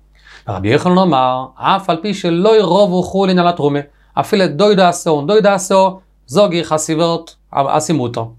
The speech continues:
איצער איז זיי, מיר ווייסן אבער דער רבנן, אם אין תועלת. מיר זאגן, אז ער אנגעפאלן, דער איסר, מיט דער היתר, זאג איך, דער איסר איז אנגעפאלן, דער איסר, דער היתר איז אנגעפאלן, דער היתר.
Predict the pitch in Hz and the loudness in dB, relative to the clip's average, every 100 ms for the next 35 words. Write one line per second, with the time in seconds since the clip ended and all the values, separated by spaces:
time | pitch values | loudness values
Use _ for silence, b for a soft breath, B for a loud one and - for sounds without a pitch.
0 | _ _ - 190 208 170 123 104 110 110 | _ _ -4 0 2 2 0 -6 -8 -4
1 | 190 220 - 135 127 127 117 135 220 175 | -4 -4 -4 -4 -4 -4 -2 0 0 0
2 | 165 165 185 214 208 226 220 185 185 _ | -2 -4 -6 -4 -2 0 0 -4 -10 _
3 | _ _ 139 131 208 202 190 185 - 117 | _ _ -8 0 2 2 -2 -6 -8 -4
4 | 135 180 170 - 135 117 113 165 - 156 | -2 0 -2 -2 -4 -2 -2 -2 0 0
5 | 131 120 110 104 110 127 208 202 185 190 | 2 0 -2 -8 -6 0 0 2 0 0
6 | 214 180 151 180 202 165 160 165 156 127 | 0 0 -2 0 0 0 0 -2 -4 -4
7 | 120 214 - 180 156 185 180 156 156 151 | -2 -2 0 0 2 0 0 -2 -2 -6
8 | 143 120 107 | -6 -6 -8